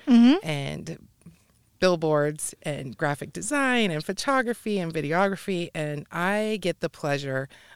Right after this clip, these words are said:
Speaker 2: of working with some really amazing people, uh, for some clients that I love their mission and their
Speaker 1: Mm-hmm.
Speaker 2: vision and what they do.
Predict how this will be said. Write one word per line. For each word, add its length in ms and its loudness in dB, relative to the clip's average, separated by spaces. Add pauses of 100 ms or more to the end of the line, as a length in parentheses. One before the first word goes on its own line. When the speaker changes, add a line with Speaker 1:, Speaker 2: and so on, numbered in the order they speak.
Speaker 2:
of 160 0
working 480 -2
with 140 -4
some 520 -6
really 480 -2
amazing 580 -4
people, 520 -6 (580)
uh, 240 0
for 200 -2
some 220 -2
clients 540 0
that 260 2
I 140 4
love 400 2
their 180 0
mission 540 -4
and 280 -2
their 140 0
Speaker 1:
Mm-hmm. 120 -2
Speaker 2:
vision 440 -2
and 140 -6
what 160 -4
they 120 -4
do. 400 -4